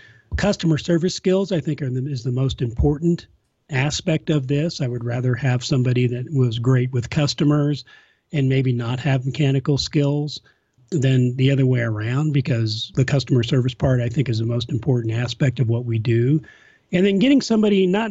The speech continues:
it could be with mechanical skills, but I would also probably say the other thing I would look for is, does somebody have mechanical aptitude? And I think the mechanical aptitude is the one attribute of an employee that would keep them interested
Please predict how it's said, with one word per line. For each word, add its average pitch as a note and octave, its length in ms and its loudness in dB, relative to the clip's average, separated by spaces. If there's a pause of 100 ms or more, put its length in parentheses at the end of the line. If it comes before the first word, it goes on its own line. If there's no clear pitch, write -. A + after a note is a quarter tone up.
(140)
it G3+ 240 0
could A3+ 160 -2
be G#3+ 140 2
with F#3 240 2
mechanical E3 560 -2
skills, F#3 320 0
but D3 120 -2
I D3+ 120 0
would D3+ 100 2
also C#3+ 540 0
probably C#3+ 420 -2
say C3+ 460 -4 (500)
the C#3+ 140 2
other D#3 140 2
thing C3+ 240 0
I B2 40 0
would A#2+ 140 -4
look C#3 200 0
for A#2+ 300 -2
is, A2+ 100 -2
does - 220 -4
somebody C#3+ 360 2
have A#2+ 180 0
mechanical C3 600 0
aptitude? A2 760 -4
And D#3+ 140 -4
I C3 120 2
think F3 540 0 (500)
the - 80 0
mechanical C#3+ 640 2
aptitude A#2+ 1040 -2
is B2 520 0
the D3+ 140 -4
one D#3 640 4 (520)
attribute B2 640 0
of A#2+ 140 -4
an A#2+ 80 -2
employee A#2+ 540 0
that A#2+ 180 -6
would A2 120 -6
keep C#3 220 0
them C3 260 0
interested A#2+ 920 0